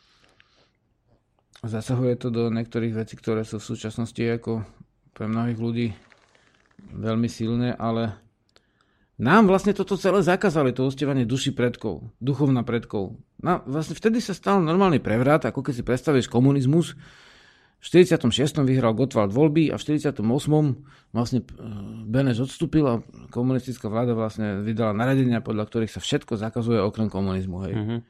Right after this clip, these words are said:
Speaker 1: Tak toto sa vlastne stalo u nás za toho Cyrila Metoda. Je mi to ľúto, ale musím to povedať, my to vlastne tým pádom vôbec nie je ľúto. A,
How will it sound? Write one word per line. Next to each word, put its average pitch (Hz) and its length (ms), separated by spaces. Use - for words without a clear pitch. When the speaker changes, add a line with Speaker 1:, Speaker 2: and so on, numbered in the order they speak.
Speaker 1:
Tak - 160
toto 151 200
sa 117 160
vlastne 117 300
stalo 113 300
u 110 100
nás 110 180
za 101 80
toho 104 240
Cyrila 107 280
Metoda. 110 440
Je - 80
mi 110 100
to 101 140
ľúto, 113 200
ale 98 100
musím 117 240
to 104 100
povedať, 104 320
my 101 140
to 98 100
vlastne 98 300
tým - 180
pádom 104 240
vôbec 107 260
nie 120 120
je 120 100
ľúto. 131 200
A, 120 300